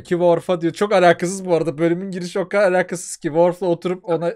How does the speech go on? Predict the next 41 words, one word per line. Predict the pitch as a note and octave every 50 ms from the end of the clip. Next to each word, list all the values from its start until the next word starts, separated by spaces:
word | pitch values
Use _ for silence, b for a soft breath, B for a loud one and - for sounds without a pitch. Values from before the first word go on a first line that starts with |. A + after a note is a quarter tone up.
| - _ -
erik | F3 E3 F3 F#3 -
suyu | - - F#3+ F3+ G3 F#3
veriyor | E3+ E3 F3+ F#3 F3
ve | F3 E3+
"Sana | - E3+ E3+ F3 F3+ E3
kadın | F3+ F3+ E3 F#3+
yapak | F#3 F#3+ F#3+ F3 - E3+ D3+ A#2+
oğlum, | D#3 E3 E3 D3
hatun | D3 D3 D3 D3 - D#3+
yapak | E3 D#3+ C#3+ B2+ - C3 A2+
ha, | C3 C3+ C3 B2
sıkıldın | - - - - C#3+ C3+ C3 C#3 C#3+
sen" | - - F#3+
<laughs> | F3
falan | - - - C#4 - - _ - - -
diyor. | B3 A3+
Guy-, | A#3+ - - - - A#3 - _ _ - - - - C4 - _ -
Guy'ın | C4 B3+ A#3 A#3+ A#3 A#3 A#3 A3+ G#3+
böyle | A3 A3 A3 A3
"Ne | G#3+ G3+
yapıyorsun?" | G3 G#3+ G#3 G#3+ G#3+ F#3 F3 - - -
falan | - E3+ E3+ E3+ F3 F3
diye | F#3 F#3 F3
bakarken | F3+ F3 E3+ - F3 D#3+ D#3 - - F#3+ G3 G3+ _ B B B B D#3+ B
sonra | - - D#3 D#3 E3 D#3+
bir | E3+ F#3
anda | F3+ F3 E3 E3 F3+ E3+
böyle | D#3+ E3+ F3 F3+ D#3 C#3+
bir | D#3+ C3+ C3
dev | D#3+ D#3+ D#3+ D#3+
helezon, | D3 D3+ D3 D3+ D3+ C3 C3 D#3+ D#3 D3+ C#3
bir | C#3 D3 C#3+ C3
radyasyon, | C#3 C#3+ C#3 C3 B2+ C#3+ C#3 C3 - - D#3+ D#3 D3 C#3
bir | C#3
şeyler | - - D#3 D3+ D#3
oluyor. | D3 C#3 C3 C#3 D#3 E3 C#3 B2+
Bunlar | C3+ C3+ C#3+ D#3 D#3 C3+ B2 B2+
bir | F#3+ G3
anda | F3+ E3+ D#3 D#3 D3 E3+ F3 F3 - b b b b b b b b b b b _ _
böyle, | A#3 D3+ B2 - C#3+ C3+ C#3 C#3+ C#3 C#3 D#3+ F#3 _ _ _ _ _ _ _ -
e, | D#3